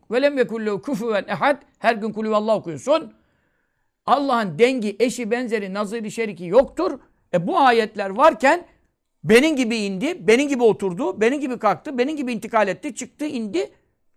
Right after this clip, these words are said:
diyemezsin. Çünkü muhkem ayet diyor ki, "Bana bir şey benzemez, ben de bir şeye benzemem." E, zatım za-, kim, hiçbir zata benzemez, sıfatlarım hiçbir sıfatlara benzemez. E, "Leyse kemisli şey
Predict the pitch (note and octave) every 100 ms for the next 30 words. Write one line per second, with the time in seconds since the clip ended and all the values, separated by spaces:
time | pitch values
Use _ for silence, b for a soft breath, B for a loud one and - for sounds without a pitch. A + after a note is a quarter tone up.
0 | C#3 F#3 D#4 F4+ - C3 b b B3+ A3
1 | G3+ A3+ - E4+ C#4 G#3+ F#3 - D#4+ D#4
2 | F#3+ b b b _ G#3+ C4 C4+ B3 A#3+
3 | G#3+ G#3+ A#3 D4+ - _ _ _ _ _
4 | - B3 G#3+ F3 B3 C#4 C4+ C4+ B3 -
5 | b b A#2+ - - D3 A3 B3+ D4+ B3+
6 | A#3+ A#3 G#3+ - B3 A#3+ A3+ A#3 G#3 G3
7 | F#3+ F3 E3 A3+ B3+ B3+ G#3+ A3+ A#3 B3+
8 | C#4 G#3+ A3 G3+ C#4 - D#3+ D3+ C#3 C3+
9 | D3 - _ _ _ _ _ _ _ _
10 | _ - F3 B3+ B3+ A3 A3+ G#3+ C#4 C#4
11 | - -